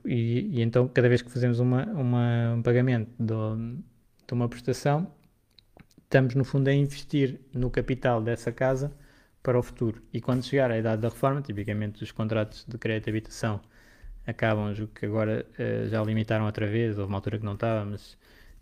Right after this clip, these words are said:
acho que é aos setenta, setenta anos, mas também não tenho a certeza, se alguém souber <laughs> pode pôr aí nos comentários. Eh, aos setenta anos eu deixo de ter essa despesa, eh, e portanto esse capital fica livre para a minha reforma, não é? Portanto eu,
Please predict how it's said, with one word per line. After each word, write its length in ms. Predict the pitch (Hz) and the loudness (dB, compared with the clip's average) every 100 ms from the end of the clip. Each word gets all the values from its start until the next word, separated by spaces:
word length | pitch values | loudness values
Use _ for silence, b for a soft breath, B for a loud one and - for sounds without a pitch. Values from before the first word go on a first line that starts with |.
| - | -6
acho 240 | 101 - | -6 -4
que 100 | - | -4
é 20 | |
aos 160 | 104 - | -4 -4
setenta, 480 | - 107 104 110 123 | -8 -6 -2 -4 -4
setenta 340 | - 107 104 | -6 -4 -2
anos, 260 | 107 117 - | -2 -4 -6
mas 140 | 110 | -8
também 160 | 110 107 | -6 -6
não 80 | 107 | -4
tenho 140 | 107 | -6
a 20 | |
certeza, 280 | - 113 113 | -6 -4 -4
se 100 | - | -2
alguém 160 | 107 104 | -4 -2
souber 320 | 110 104 92 - | -2 -2 -2 -4
<laughs> 160 | - | -4
pode 220 | 107 - 117 | -4 -2 -4
pôr 200 | - 107 | -4 -4
aí 160 | 107 104 | -2 -4
nos 160 | 107 - | -6 -6
comentários. 480 | 113 107 113 135 - B B B B B - | -8 -4 -4 -6 -10 B B B B B -8
Eh, 500 | - 120 117 120 120 - 107 107 - | -2 2 2 4 2 -2 -12 -12 -2
aos 180 | 123 - | -2 0
setenta 320 | - 127 135 | 0 2 6
anos 500 | 131 139 151 160 - - - | 8 6 4 -2 -4 -4 2
eu 100 | 139 | 4
deixo 220 | 135 123 | 6 4
de 80 | - | 2
ter 160 | 135 127 | 4 4
essa 260 | 123 135 | 4 0
despesa, 580 | 120 - 139 143 151 170 - - - - _ _ _ - | -2 2 8 8 6 0 -4 -20 -20 -20 _ _ _ -4
eh, 320 | 131 127 139 | 0 0 0
e 120 | 131 | -4
portanto 260 | 117 113 110 | -4 -2 0
esse 240 | 117 - - - | -2 -4 -16 -6
capital 480 | 117 - 113 117 117 | -4 -2 0 2 2
fica 400 | - 123 - 123 | 2 0 2 4
livre 400 | 120 123 120 120 | 6 6 4 2
para 200 | 120 120 | 2 4
a 20 | |
minha 180 | 123 123 | 4 0
reforma, 400 | - 131 117 104 | 0 0 2 0
não 120 | 104 | -2
é? 20 | |
Portanto 340 | 107 107 104 - | -4 -6 -8 -4
eu, 320 | 107 107 | -4 -4